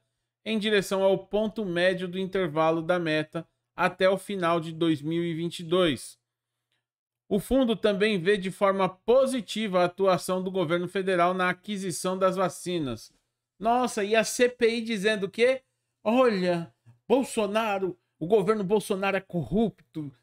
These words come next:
estava comprando vacinas." Tudo mentira, falácia. Tudo falácia.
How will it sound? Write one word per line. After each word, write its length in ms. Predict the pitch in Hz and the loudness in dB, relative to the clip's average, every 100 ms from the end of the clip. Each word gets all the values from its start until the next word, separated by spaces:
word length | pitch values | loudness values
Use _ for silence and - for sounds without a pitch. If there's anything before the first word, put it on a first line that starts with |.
| _ | _
estava 260 | - 202 185 | 0 0 0
comprando 500 | 208 180 208 196 170 | -4 -2 -4 -4 -4
vacinas." 720 | 180 151 - 214 196 147 - _ _ | -4 -6 -8 -6 -4 -6 -8 _ _
Tudo 260 | - 262 247 | -4 -2 -2
mentira, 640 | 240 196 185 - 247 220 | -2 -4 -4 -4 -2 -2
falácia. 880 | - 202 185 190 226 220 - 127 101 _ _ _ _ _ _ _ _ _ _ _ _ _ _ _ _ _ | -2 0 2 2 2 0 -6 -8 -10 _ _ _ _ _ _ _ _ _ _ _ _ _ _ _ _ _
Tudo 380 | - 269 269 240 | -2 0 0 -2
falácia. 1040 | - 247 214 190 208 220 202 - 139 104 | 0 2 4 4 4 4 0 -4 -6 -6